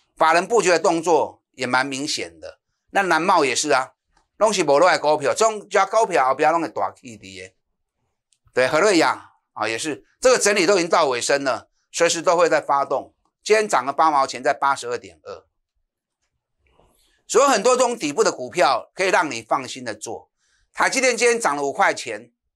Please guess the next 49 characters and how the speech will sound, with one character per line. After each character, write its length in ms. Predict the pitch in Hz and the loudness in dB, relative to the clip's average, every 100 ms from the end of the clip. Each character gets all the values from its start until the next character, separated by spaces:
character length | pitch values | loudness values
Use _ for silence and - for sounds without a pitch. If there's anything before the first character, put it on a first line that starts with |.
| _ _ _ _ | _ _ _ _
台 140 | 165 | -2
积 80 | 190 | 0
电 120 | 277 | 0
我 80 | 214 | 0
个 140 | 165 214 | 2 0
人 100 | 175 | 0
看 300 | - 180 143 | -2 -2 -2
法， 400 | 117 98 87 _ _ _ _ _ _ _ - | -4 -4 -8 _ _ _ _ _ _ _ -10
哎， 60 | |
可 120 | 143 240 | -6 -2
以 120 | 160 | 0
啦， 260 | 117 - _ _ _ _ _ _ _ _ | -2 -4 _ _ _ _ _ _ _ _
只 120 | - | 0
要 120 | 233 | 2
再 160 | 220 214 | 2 0
回 220 | - 175 | 2 2
来 140 | 175 | 2
的 40 | 170 | 2
机 200 | 170 185 | -2 -2
会 120 | 170 | -2
已 40 | |
经 160 | 131 147 | -2 -10
不 100 | 151 | -12
高 340 | - 131 123 | -4 0 0
了， 240 | 117 98 - _ _ _ - | 0 -6 -12 _ _ _ 0
法 160 | 160 | 2
人 100 | 175 202 | 2 2
的 40 | |
卖 220 | 220 214 | 0 0
超 240 | 180 196 156 | 2 0 0
已 20 | |
经 160 | 139 | -4
告 220 | 160 170 147 | -2 0 2
一 60 | |
段 200 | 147 135 | 0 -2
落， 320 | 135 127 95 _ _ | -4 -8 -10 _ _
连 180 | 147 170 | -4 -2
续 120 | 247 | 0
两 180 | 180 147 | -2 -2
天 140 | 180 | -4
都 120 | 180 | -2
已 40 | 156 | -2
经 60 | |
开 180 | 151 160 | -2 -4
始 200 | 151 135 | -4 -8
反 360 | 131 - 110 104 | -8 -4 -4 -6
为 400 | 104 104 117 - | -12 -12 -14 -18
买 240 | - 95 95 | -14 -14 -12
进， 380 | - 120 85 | -16 -16 -20